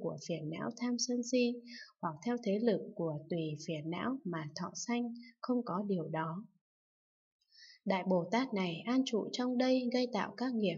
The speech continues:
do thế lực của nghiệp mà trôi lăn các cõi, cũng không có điều đó. Đại Bồ Tát này mặc dù trụ trong nhóm các hành như huyễn, làm lợi ích an vui cho các hữu tình, song chẳng đắc huyễn và các hữu tình. Khi đối với các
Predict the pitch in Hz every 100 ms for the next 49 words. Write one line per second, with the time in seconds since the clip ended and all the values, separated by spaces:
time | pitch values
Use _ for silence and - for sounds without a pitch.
0 | - 233 247 196 196 233 190 - 170 156
1 | 170 160 - - - - 175 160 - 247
2 | 247 247 254 247 277 277 226 - 277 -
3 | - - 254 277 269 254 190 226 214 175
4 | 151 160 156 208 - - - - - 196
5 | 196 175 151 220 254 190 170 156 160 165
6 | 160 170 165 - - - 240 233 175 156
7 | 175 247 196 175 156 196 247 226 - 247
8 | 208 - - - 190 170 170 196 262 262
9 | 247 254 247 254 247 254 254 277 285 226
10 | 262 262 185 160 147 - 240 233 214 151
11 | 180 254 - 214 247 269 185 156 - 247
12 | 220 233 - 196 160 147 - - - -
13 | - 262 196 175 160 165 165 240